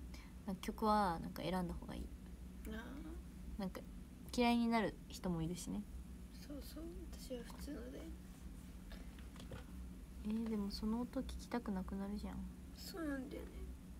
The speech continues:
Speaker 1: まあ、朝起きるのは嫌だということで。
Speaker 2: っ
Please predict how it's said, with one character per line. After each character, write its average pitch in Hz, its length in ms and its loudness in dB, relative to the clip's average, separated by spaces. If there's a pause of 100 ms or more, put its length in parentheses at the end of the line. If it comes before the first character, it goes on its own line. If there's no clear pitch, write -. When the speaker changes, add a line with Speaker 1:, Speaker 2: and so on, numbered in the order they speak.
(1600)
Speaker 1:
ま 196 120 6
あ、 - 20 6
朝 240 220 8
起 202 100 4
き 220 100 2
る 214 80 4
の 190 120 4
は 185 60 2
嫌 202 220 2
だ 208 80 4
と - 140 -2
い - 60 2
う - 20 2
こ 180 120 -2
と - 160 -2
で。 - 120 -4
Speaker 2:
っ - 20 -6